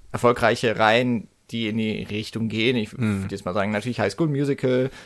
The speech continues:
Speaker 1: das steckt ja sogar im Namen, das war für eine gewisse, ähm, gewisse Zuschauerinnenschaft, also insbesondere eben für Jugendliche natürlich etwas, oder eben auch die Pitch Perfect-Reihe.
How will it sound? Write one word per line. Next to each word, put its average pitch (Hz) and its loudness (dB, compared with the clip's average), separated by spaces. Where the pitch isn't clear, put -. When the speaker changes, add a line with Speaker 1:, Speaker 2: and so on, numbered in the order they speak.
Speaker 1:
das - -12
steckt 110 -2
ja 113 2
sogar 110 2
im 110 4
Namen, 117 4
das 123 -4
war 113 2
für - -8
eine 117 -2
gewisse, 120 2
ähm, 113 2
gewisse 120 -4
Zuschauerinnenschaft, 127 -2
also 110 -2
insbesondere 107 -2
eben 110 -2
für 110 -4
Jugendliche 143 0
natürlich 127 -2
etwas, - -2
oder 113 0
eben 120 0
auch 104 0
die 104 -8
Pitch - -4
Perfect-Reihe. 143 0